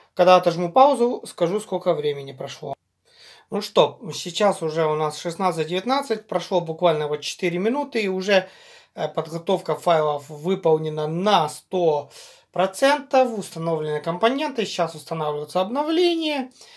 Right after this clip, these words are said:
и Windows практически, можно сказать, э, первый его самый главный такой этап,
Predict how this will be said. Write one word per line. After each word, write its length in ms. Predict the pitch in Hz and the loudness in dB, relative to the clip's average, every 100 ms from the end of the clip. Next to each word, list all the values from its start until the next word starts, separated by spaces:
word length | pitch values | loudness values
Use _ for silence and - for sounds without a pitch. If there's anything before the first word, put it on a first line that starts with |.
| - - _ - | -20 -20 _ -10
и 380 | 247 330 320 | 0 2 2
Windows 880 | 202 220 285 294 254 208 233 254 254 - | 0 -2 -2 0 0 4 4 4 -2 -2
практически, 720 | 190 185 - 196 196 - 202 | 0 0 -2 -8 -8 -10 -6
можно 280 | 180 175 175 | -2 -2 -4
сказать, 560 | 165 160 156 185 196 202 | -8 -6 2 2 2 -2
э, 220 | 185 175 | -2 -4
первый 560 | - 185 175 156 151 | -6 0 2 2 0
его 400 | 151 147 151 147 | -6 -4 0 0
самый 380 | 143 165 156 147 | 0 0 0 -2
главный 560 | 147 156 151 139 135 131 | 0 2 2 -2 -12 -16
такой 340 | - 147 147 | -6 -4 -2
этап, 400 | 165 254 359 - | 0 2 2 0